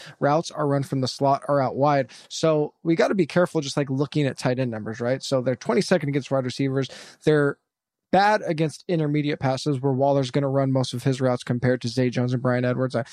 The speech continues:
I'm assuming J-, Zay Jones is, is starting w-, with Henry Ruggs out. And then, uh,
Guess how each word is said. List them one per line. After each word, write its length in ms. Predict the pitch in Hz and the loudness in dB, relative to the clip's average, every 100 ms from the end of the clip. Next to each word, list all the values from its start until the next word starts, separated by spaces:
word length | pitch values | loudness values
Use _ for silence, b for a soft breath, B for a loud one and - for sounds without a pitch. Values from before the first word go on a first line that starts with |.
| B | B
I'm 120 | 147 | -2
assuming 320 | 131 - 147 135 | 0 2 2 2
J-, 200 | 139 147 | 0 0
Zay 160 | 139 139 | 0 0
Jones 280 | 135 131 | 0 0
is, 180 | 131 - | -2 -4
is 140 | 156 143 | -4 -4
starting 460 | - 139 131 139 B B B | 0 2 2 -4 B B B
w-, 160 | 147 143 | -2 0
with 200 | 151 - | -2 0
Henry 240 | 147 139 | 0 2
Ruggs 320 | 135 135 123 | 2 0 2
out. 240 | 139 143 B B B | 0 0 B B B
And 180 | 147 147 | -2 0
then, 260 | 151 147 147 | 0 0 -4
uh, 400 | 151 139 135 | -2 0 0